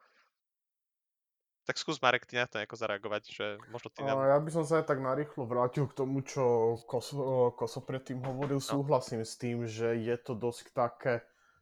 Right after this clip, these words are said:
Speaker 2: všeobecné, ale v konečnom dôsledku sa dostávame k tomu, že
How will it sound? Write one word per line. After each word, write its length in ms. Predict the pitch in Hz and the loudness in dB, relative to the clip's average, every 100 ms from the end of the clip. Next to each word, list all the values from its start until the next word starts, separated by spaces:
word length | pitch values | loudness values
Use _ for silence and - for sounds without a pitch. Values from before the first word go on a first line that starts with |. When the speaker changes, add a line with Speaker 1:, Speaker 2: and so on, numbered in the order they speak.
| _ | _
Speaker 2:
všeobecné, 1040 | - 139 165 113 110 - - 113 117 120 | 2 6 8 6 0 -4 -6 0 0 2
ale 480 | 110 113 113 117 117 | 4 4 4 2 0
v 80 | - | -2
konečnom 400 | 123 123 - 120 | -2 0 -2 -2
dôsledku 480 | 113 110 127 - 120 | -2 -2 -6 -6 -6
sa 160 | - | -6
dostávame 720 | 104 110 - - 117 117 113 117 | -2 -4 -2 0 2 2 0 -4
k 140 | - | -6
tomu, 400 | 113 110 117 117 | -4 -2 -2 -2
že 240 | 113 117 | 0 0